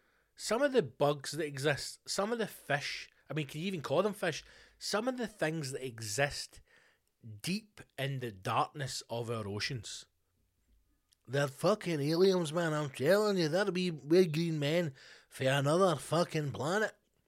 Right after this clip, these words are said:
As technology increases and we see further and we understand that there are other universes or galaxies out there, there must, there, there's no way in hell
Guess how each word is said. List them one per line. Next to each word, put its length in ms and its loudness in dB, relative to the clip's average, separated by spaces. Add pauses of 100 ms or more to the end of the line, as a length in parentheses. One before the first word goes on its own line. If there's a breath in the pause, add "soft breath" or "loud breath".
(1800 soft breath)
As 380 2
technology 560 0
increases 540 -4
and 100 -8
we 80 -8
see 220 -6
further 500 -4
and 160 -6
we 80 -6
understand 540 -6
that 180 -8
there 160 -6
are 160 -2
other 220 -4
universes 680 -6
or 160 -8
galaxies 680 -6
out 120 -10
there, 220 -8 (1400 soft breath)
there 220 4
must, 420 0
there, 140 2
there's 300 0
no 380 2
way 460 0
in 140 -6
hell 540 -4